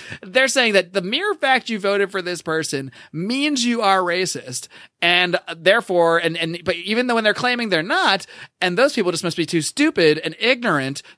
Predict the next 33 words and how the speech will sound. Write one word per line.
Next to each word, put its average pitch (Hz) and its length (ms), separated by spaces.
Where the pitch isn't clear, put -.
to 190 140
know 156 480
that 156 160
they're 180 140
racist. 226 540
And 160 160
this 170 120
person 175 260
was 170 120
saying, 160 280
"Look, 175 280
me, 139 100
I've 143 300
been 156 160
to 147 120
a 135 40
lot 135 240
of 127 60
those 127 200
states. 131 420
I, 139 280
trust 139 320
me, 135 140
I 147 120
know 143 180
they, 143 240
they 165 180
just 151 180
don't 151 180
know 165 100
what 135 120
they're 127 100
doing." 131 380